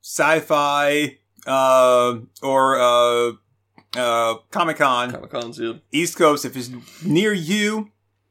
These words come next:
Speaker 1: there's a pretty good chance that you'll be able to go there and find a booth where you can purchase a copy of these for yourself
Speaker 2: Yeah.
Speaker 1: and be able to join along with us.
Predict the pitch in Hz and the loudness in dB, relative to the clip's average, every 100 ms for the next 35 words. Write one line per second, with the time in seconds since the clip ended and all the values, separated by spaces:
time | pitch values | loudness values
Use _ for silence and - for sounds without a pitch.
0 | _ - 135 143 _ - 220 214 190 180 | _ -10 -8 -8 _ -4 -4 0 0 0
1 | - 185 160 147 - 185 170 165 156 147 | 0 0 0 -2 -4 0 4 4 2 0
2 | 143 151 143 143 135 131 - - 127 - | 2 2 2 0 0 -2 -4 -16 -10 -4
3 | 147 147 127 143 139 - 120 147 147 147 | -2 -4 -6 -6 -6 -8 -10 -8 -6 -4
4 | 139 135 131 _ _ _ _ _ - 240 | -4 -4 -8 _ _ _ _ _ -2 -2
5 | 240 196 175 165 160 151 - 165 156 147 | -2 -6 -6 -4 -2 -4 -6 -4 -2 -2
6 | - 160 180 - _ 240 240 117 165 147 | -2 2 2 -2 _ -6 -2 2 2 2
7 | 120 104 - 160 180 151 127 127 107 101 | -2 -4 -4 -2 0 0 -2 -2 -4 -10
8 | - - - | -12 -12 -12